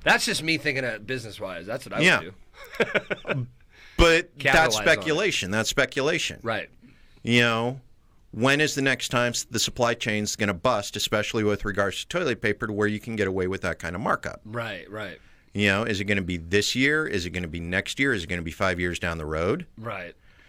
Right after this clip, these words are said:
Speaker 2: You know, how much is that storage going to cost you over that time
Speaker 1: Right.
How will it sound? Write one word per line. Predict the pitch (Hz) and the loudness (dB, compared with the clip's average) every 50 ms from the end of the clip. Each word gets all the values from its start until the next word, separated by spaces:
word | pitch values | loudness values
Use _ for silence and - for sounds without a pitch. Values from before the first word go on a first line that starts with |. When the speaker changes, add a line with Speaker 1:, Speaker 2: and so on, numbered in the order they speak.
| - - - | -20 -16 -8
Speaker 2:
You | - 95 92 | -4 -2 0
know, | 92 101 | 0 0
how | 107 101 98 131 131 135 | 0 0 2 2 2 2
much | 139 139 131 123 - 113 | 2 0 -2 -2 -2 -4
is | 101 101 | -2 0
that | 110 101 98 - | 0 0 0 -2
storage | - - 156 165 170 127 107 92 - - | -2 -2 0 0 0 0 -2 -2 -4 -4
going | - 98 98 95 92 | -4 -2 -2 -2 -4
to | 90 | -6
cost | 90 - - - 185 180 160 - - - | -6 -8 -2 0 0 0 0 -2 -8 -6
you | 95 92 90 - | -6 -6 -4 -4
over | 98 92 87 90 | -4 -4 -4 -4
that | 90 87 85 - | -4 -4 -4 -6
time | - - 85 85 82 80 82 85 - - 98 | -8 -10 -8 -6 -6 -6 -8 -10 -12 -14 -14
Speaker 1:
Right. | 110 110 104 98 92 92 | -12 -12 -10 -10 -12 -14